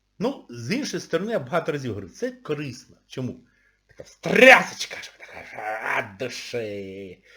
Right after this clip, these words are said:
щоб, знаєте, аж пройшло. Тим паче, що там же ж, е, ми ж, там перемовини з Євроспіль-, ну, перемовини по вступу України в євроспільноту. Там, тим паче,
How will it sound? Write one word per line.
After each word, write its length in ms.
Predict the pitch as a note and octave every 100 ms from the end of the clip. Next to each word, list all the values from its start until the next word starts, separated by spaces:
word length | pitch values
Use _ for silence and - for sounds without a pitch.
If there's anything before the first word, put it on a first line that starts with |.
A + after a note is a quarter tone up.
| - _
щоб, 140 | G#2+
знаєте, 280 | G#2+ A#2 G#2
аж 100 | F#2
пройшло. 1300 | - G#2 - - G2+ F#2 F2 F2 E2 D#2 D2 F2+ - - _ _ _ _ - - _
Тим 120 | - D3
паче, 280 | G3+ F#3
що 680 | C#3+ F3+ D#3+ D#3+ D3+ C#3 B2 C#3+
там 200 | B2+ A2+
же 120 | A2+
ж, 280 | - - A2
е, 260 | G2+ F2+ E2 G#2
ми 140 | A2+
ж, 60 | G2 - _
там 140 | - G#2
перемовини 800 | A2+ G#2+ - C#3+ D4 D4+ B3+ G#3+
з 100 | A3
Євроспіль-, 380 | G3+ F#3+ A3 -
ну, 220 | E3+ - - - - _
перемовини 600 | - D3 F3 D4 D4+ C#4
по 160 | - F3+
вступу 440 | - - C4 A#3
України 320 | - D#3 A3
в 40 | D#3+
євроспільноту. 800 | D3+ E3+ - C#3+ C3 F#2 - G2
Там, 160 | E3 E3+ -
тим 120 | E3+
паче, 260 | F#3+ G3